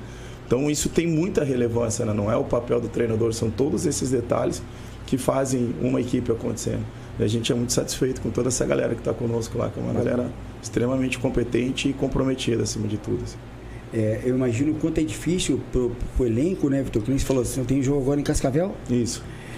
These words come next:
Speaker 2: Tem todo esse tempo de, de viagem, joga, volta, né? E volta de novo pra lá?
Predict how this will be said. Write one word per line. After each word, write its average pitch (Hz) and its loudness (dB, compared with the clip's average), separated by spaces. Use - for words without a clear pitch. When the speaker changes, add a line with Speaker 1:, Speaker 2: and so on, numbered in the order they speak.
Speaker 2:
Tem 117 2
todo 147 2
esse 156 0
tempo 160 2
de, 117 4
de 104 -4
viagem, 160 2
joga, 135 2
volta, 143 4
né? 185 2
E 135 4
volta 147 2
de 156 2
novo 185 2
pra 156 2
lá? 165 0